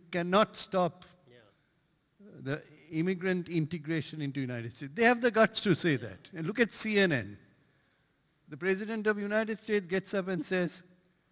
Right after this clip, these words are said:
Speaker 1: "You're from C N N. Fake news."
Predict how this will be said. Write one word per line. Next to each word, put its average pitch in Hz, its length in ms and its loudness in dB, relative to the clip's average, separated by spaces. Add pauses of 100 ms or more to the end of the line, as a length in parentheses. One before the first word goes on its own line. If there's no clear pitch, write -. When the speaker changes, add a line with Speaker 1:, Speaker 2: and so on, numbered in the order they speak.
(680)
Speaker 1:
"You're 202 180 6
from 247 300 2
C 208 240 0
N 175 80 4
N. 113 180 -6 (140)
Fake 285 260 4
news." 156 500 2